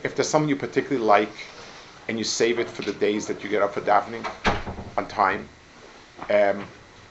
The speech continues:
you know, going to sleep early does help a bit. You know, if, if you go and sleep late, it's gonna be very hard to get up. But evoking that, or if you really feel that this is the point of,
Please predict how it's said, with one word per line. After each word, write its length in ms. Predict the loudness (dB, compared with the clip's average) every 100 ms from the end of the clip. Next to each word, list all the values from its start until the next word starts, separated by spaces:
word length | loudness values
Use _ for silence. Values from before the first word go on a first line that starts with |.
| -6
you 80 | 0
know, 120 | 0
going 240 | 6 6 6
to 80 | -2
sleep 320 | -2 -4 0
early 220 | 0 0
does 240 | -2 -2
help 260 | 0 -2 -2
a 160 | -6 -4
bit. 300 | -4 -4 -6
You 80 |
know, 160 | 0 0
if, 140 | 2
if 260 | 0 0 0
you 180 | -6 -2
go 120 | -2
and 100 | -2
sleep 180 | -4 -2
late, 180 | 0 -2
it's 120 | -4
gonna 140 | -4
be 80 | 0
very 140 | 0
hard 180 | 0 -2
to 60 | -4
get 200 | -6 -2
up. 180 | -4 -4 -18 -20 -20 -20 -16
But 260 | -4 -4 -2
evoking 440 | -8 6 6 6 4
that, 300 | 4 2 -2 -20 -20 -20 -20 0
or 180 | 4 6
if 140 | 4
you 80 | 0
really 300 | 2 2 2
feel 380 | -2 -2 2 4
that 160 | 2 -4
this 320 | -4 -4 -6
is 240 | -4 -4 -4
the 100 | -6
point 520 | -6 -4 -2 -2 -2
of, 160 | -6